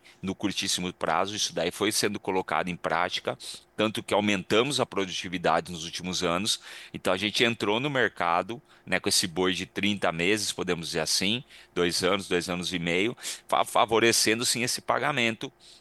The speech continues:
por esse tipo de animal. Então, coincidiu com uma demanda muito forte da China, né? Ela estava com renda, e a gente fala, ela comprava o boi inteiro, hoje ela tá praticamente comprando o trase-, o sol dianteiro, perdão,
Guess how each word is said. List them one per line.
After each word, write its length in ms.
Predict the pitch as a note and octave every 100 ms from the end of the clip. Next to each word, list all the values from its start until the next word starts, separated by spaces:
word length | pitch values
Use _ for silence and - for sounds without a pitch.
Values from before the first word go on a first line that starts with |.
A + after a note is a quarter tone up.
| _
por 100 | -
esse 200 | A2 -
tipo 200 | - G#2
de 80 | A2
animal. 360 | B2+ B2 G2+ D2+
Então, 280 | - C3 B2 - - -
coincidiu 460 | A#2 - A2 G#2+
com 60 | -
uma 120 | G2
demanda 400 | G2+ G2 G2+ F2+ -
muito 480 | A#2 B2+ E3 F#3 D3+
forte 400 | - A2 A2+ -
da 140 | E2
China, 400 | - F#2+ G#2+ D#3 _ _ _ _ _ _ -
né? 300 | F2 F2 G2+ _ -
Ela 120 | E2+
estava 440 | F2 - G#2 A#2
com 180 | - A#2+
renda, 480 | F#2 F#2 G#2+ A#2 A#2
e 60 | F2+
a 40 |
gente 380 | E2+ F2+ - F2+
fala, 380 | - F2+ E2 D#2
ela 160 | E2
comprava 340 | - F#2+ G2 G2+
o 60 |
boi 220 | F2+ G2+ A#2+
inteiro, 500 | A2 F#2+ G2 A#2+ - - -
hoje 160 | F2
ela 100 | G2
tá 100 | -
praticamente 520 | G2+ G2 - G#2 G2 -
comprando 380 | G2 G2 G2
o 60 | G2
trase-, 380 | - G#2 F#2 F2+
o 80 | F2
sol 300 | - G#2+ G2+
dianteiro, 520 | G2 F2 F#2 F2+ -
perdão, 520 | - D#2 D#2+ E2 G#2